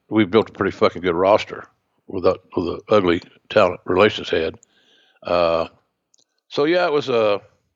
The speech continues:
it was a interesting hiring. I didn't, I don't know that he was ever, I, I, well, obviously he, he was, he was, uh, aiming for my job. And, uh,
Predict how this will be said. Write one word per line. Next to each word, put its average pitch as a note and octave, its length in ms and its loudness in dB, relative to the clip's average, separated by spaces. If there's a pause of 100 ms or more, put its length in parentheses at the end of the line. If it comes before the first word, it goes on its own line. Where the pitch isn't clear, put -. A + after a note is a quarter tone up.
(1080)
it C3+ 100 -8
was C#3 200 -4
a G#2+ 280 2
interesting A2 560 -4 (280)
hiring. G#2 520 0
I B2+ 120 0
didn't, C3+ 240 -4 (460)
I F3 80 0
don't G#3+ 140 -2
know E3 100 2
that C3 80 -2
he C3 100 -2
was A#2 140 -6
ever, B2+ 420 -4
I, C#3 100 0
I, C3+ 200 -4
well, C#3+ 180 2
obviously G#2 500 0
he, A#2 300 -8
he B2+ 100 -8
was, G2+ 240 -8
he B2+ 140 -6
was, G2 240 -4 (920)
uh, F2+ 460 -2 (380)
aiming C3+ 300 2
for A2+ 100 -8
my F#2+ 180 -2
job. E2 600 0 (1400)
And, F#2+ 480 0
uh, G#2 160 -6